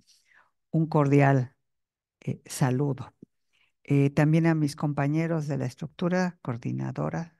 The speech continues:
coordinadores, eh, se-, directoras y directores, muchísimas gracias por acompañarnos. A todos los compañeros que están también a distancia, eh, también veo por ahí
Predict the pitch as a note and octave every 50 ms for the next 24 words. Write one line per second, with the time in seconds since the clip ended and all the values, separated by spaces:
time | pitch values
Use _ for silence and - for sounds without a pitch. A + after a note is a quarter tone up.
0 | _ _ _ - - B2+ B2 C3+ C3 C#3+ C#3 B2+ C3 C#3+ C#3 C#3+ C#3+ D3+ D3 D3+
1 | - - - - _ _ - - - - C#3+ C3+ C3 C3 B2+ - - - - _
2 | - D#3 D#3 - - - F#3+ D#3+ D3+ D#3 - F#3 F3+ F#3 F3 - F3 C#3+ D3 C#3+
3 | C3 C3 - - F3 E3+ F3 F3+ - - - F3+ E3+ E3+ - - - - F3 E3
4 | D#3 D3 D3 D3 C#3+ - - C#3 B2+ C3 - - C3+ C#3 - D3+ E3+ F#3+ G#3 G#3+
5 | G#3+ A3+ A#3+ C4 B3 - - - - - - - - - D#3 D#3 - F3+ F3+ F3
6 | F#3 F3 E3 D3+ - - D3 D3 C#3+ D3 C#3+ D3 D#3 D#3+ E3 D3 - - D3 C#3
7 | - - D#3 C#3+ C#3+ C#3+ C#3+ C3 B2+ C3+ C3+ C#3+ D3 D3 D3 C#3+ C#3 C#3 C3+ C3+
8 | - - F#3 F3+ F#3 F3+ - - - G#3 A3+ A#3 - - - _ _ _ _ _
9 | _ _ _ - - C#3+ C3+ C3 C3 C3 C3 B2+ C3 - - C3 - D#3 D3 D3+
10 | D#3+ D#3+ D3+ C#3+ C#3 C#3 C#3+ D3+ C#3+ C#3 C#3+ C#3 B2 B2 A#2+ B2 B2+ -